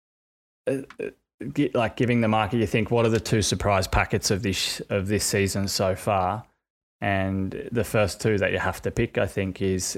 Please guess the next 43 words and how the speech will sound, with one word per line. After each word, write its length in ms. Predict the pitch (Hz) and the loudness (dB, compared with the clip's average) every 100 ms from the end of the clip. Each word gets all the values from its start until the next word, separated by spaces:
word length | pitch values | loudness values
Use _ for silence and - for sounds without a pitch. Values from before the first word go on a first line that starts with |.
| 117 | -2
how 220 | 101 92 | 2 2
good 180 | 92 95 | 0 -2
the 80 | 87 | 0
Cowboys 420 | 113 117 120 107 | 2 4 2 2
are 60 | |
going, 380 | 107 120 123 127 | 2 2 2 2
obviously, 640 | 120 117 123 - 131 143 135 _ | 2 2 2 2 2 2 -6 _
and 160 | - 101 | -2 0
then 160 | 98 | 2
also 280 | 101 98 107 | 2 2 2
how 200 | 92 98 | 2 2
good 160 | 92 92 | 2 -2
the 80 | 95 | -2
Sharks 340 | 98 92 - | 0 0 -2
are 60 | 98 | -2
going. 320 | 92 90 - _ _ _ _ _ - | -2 -2 -8 _ _ _ _ _ -6
So 320 | - 104 98 | 0 2 2
it's 220 | 92 - | 0 0
interesting 360 | 110 107 117 104 | 0 0 0 2
when 140 | 101 | 2
you're 80 | 95 | 2
going 360 | 107 98 98 | 2 2 2
against 400 | 95 98 95 92 | 0 0 0 -2
the 60 | 98 | -6
spread, 760 | - - 113 117 107 107 110 - | -8 -2 2 4 4 2 -2 -6
they're, 340 | - 101 98 85 - - - | 0 2 2 -2 -6 -12 -10
they're 120 | 110 | -8
still 420 | 107 - - 113 110 | -6 -6 0 0 0
putting 340 | - 104 98 | 0 0 0
a 60 | 95 | -2
lot 240 | 95 95 | 0 0
of 400 | 95 98 - - _ _ _ _ _ _ | 0 -2 -8 -18 _ _ _ _ _ _
emphasis 800 | 120 110 104 131 110 - 98 - | 0 2 2 2 2 2 2 2
at 120 | 107 | 0
the 80 | 101 | -2
start 380 | - - 104 101 | -6 0 2 4
of 100 | 98 | 2
the 80 | 95 | 2
year 500 | 92 98 110 101 92 | 2 4 4 4 2
on 420 | 92 95 95 95 - _ _ | 0 0 -2 -6 -12 _ _
previous 500 | - 107 101 101 - | 0 4 4 2 2
year's 320 | 110 104 98 | 2 2 2
results, 720 | 98 98 101 98 104 - - | -2 0 2 0 0 -4 -4